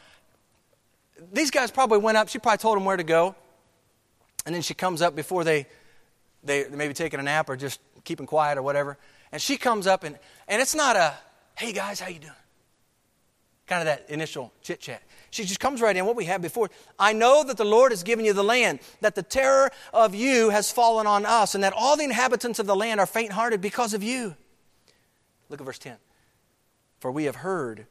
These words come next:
how the Lord dried up the water of the Red Sea. For when you came out of Egypt, and what you did to the two kings of the Amorites who were on the other side, Sihon and Og, whom you utterly destroyed." Do you see the picture here she's painting? She's in the know on what's been going on.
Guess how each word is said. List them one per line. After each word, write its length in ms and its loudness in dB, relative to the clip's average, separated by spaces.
how 200 -2
the 140 -10
Lord 480 -6
dried 300 2
up 120 -4
the 80 -6
water 340 0
of 80 -8
the 80 -10
Red 260 -6
Sea. 320 -10
For 100 -2
when 160 0
you 100 -4
came 240 -4
out 160 4
of 80 -6
Egypt, 320 -8
and 160 -10
what 160 -2
you 100 -6
did 300 -2
to 80 -8
the 100 -10
two 160 -10
kings 320 -6
of 80 -10
the 60 -8
Amorites 520 -2
who 60 -2
were 80 4
on 60 2
the 60 0
other 120 -2
side, 440 2
Sihon 380 2
and 100 -2
Og, 240 2
whom 160 -6
you 80 -4
utterly 400 4
destroyed." 920 2
Do 80 -14
you 80 -12
see 160 -6
the 80 -6
picture 260 -8
here 160 -8
she's 160 -12
painting? 320 -14
She's 360 -2
in 140 0
the 60 0
know 320 4
on 180 0
what's 380 -2
been 280 -2
going 300 0
on. 200 -6